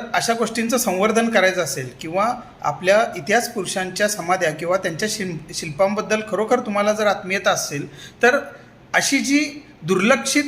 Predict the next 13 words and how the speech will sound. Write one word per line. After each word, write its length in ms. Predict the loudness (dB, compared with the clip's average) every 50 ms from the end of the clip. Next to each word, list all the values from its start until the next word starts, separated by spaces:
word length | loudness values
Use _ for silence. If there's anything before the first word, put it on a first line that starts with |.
| -2 -4
शिल्प 420 | -2 0 2 2 2 4 4 4
किंवा 360 | 4 4 2 0 2 2 2
दुर्लक्षित 680 | 2 2 -2 -2 2 4 4 2 2 -2 -8 -8 -6 -6
समाध्या 400 | -2 -2 0 2 2 4 6 4
आहेत, 200 | 4 4 0 -2 -2 -6 -12 -18 -20 -8 -2
त्यांचं 300 | 0 0 0 2 2 2 2 2 0 -4 0 2
अवश्य 380 | 4 4 4 2 2 0 0
संवर्धन 560 | 0 2 0 2 4 2 4 4 2 2 2
करा 440 | 2 4 4 4 4 4 2 -2 -6 -12 -18 -20 -20 -18 -4 -2
आणि 180 | 0 2 4
अशा 420 | 2 2 2 2 2 2 2 0 -2 -4
समाध्या 420 | -4 -2 0 2 2 4 4 4 4
आणि 240 | 4 2 0 -2